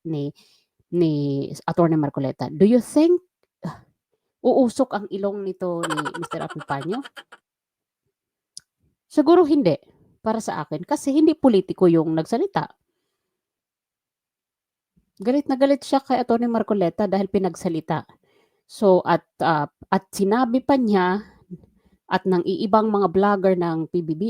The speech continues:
M na nag-alisan ang mga tao noong umakyat si Attorney Marcoleta sa entablado.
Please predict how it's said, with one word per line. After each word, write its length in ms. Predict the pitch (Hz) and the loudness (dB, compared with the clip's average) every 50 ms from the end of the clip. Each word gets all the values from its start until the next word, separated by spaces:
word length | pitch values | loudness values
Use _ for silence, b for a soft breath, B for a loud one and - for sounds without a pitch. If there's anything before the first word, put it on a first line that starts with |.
| - | -2
M 160 | 185 165 156 - _ _ _ _ _ _ _ | -2 -2 -4 -8 _ _ _ _ _ _ _
na 140 | 214 220 220 | 2 2 4
nag-alisan 1120 | 226 240 247 226 - _ - 214 220 220 214 226 220 220 196 - - 226 220 214 214 208 - | 4 4 2 2 -2 _ -2 -2 0 0 0 0 2 0 0 -2 -2 0 0 0 0 -2 -4
ang 160 | - 190 190 | -4 -4 -2
mga 260 | 190 190 185 175 170 175 _ _ | -2 -2 -2 -2 -4 -4 _ _
tao 640 | 196 196 185 180 185 - 175 165 160 160 165 165 _ | -2 0 0 -2 -4 -4 -2 -2 -2 -2 -4 -6 _
noong 480 | 202 185 190 196 185 185 185 185 190 185 | -8 -4 2 2 2 2 2 0 0 0
umakyat 560 | 196 185 180 170 _ _ - 170 156 _ - | -2 -2 -4 -4 _ _ -6 -6 -6 _ -6
si 160 | - 175 156 - _ _ _ _ _ _ _ _ _ _ _ _ _ | -6 -6 -6 -6 _ _ _ _ _ _ _ _ _ _ _ _ _
Attorney 480 | - - 175 _ 185 175 165 170 165 165 | -4 -4 0 _ 2 2 2 2 -2 -2
Marcoleta 640 | 165 160 147 _ - 156 143 143 139 - _ - 143 | -2 -4 -4 _ -6 -6 -4 -6 -8 -8 _ -10 -10
sa 240 | - - - 139 - _ | -8 -8 -10 -10 -10 _
entablado. 880 | _ - 156 147 156 139 135 135 135 127 131 123 127 127 143 - - | _ -14 -8 -6 -6 -4 -4 -6 -6 -6 -8 -8 -8 -8 -10 -10 -16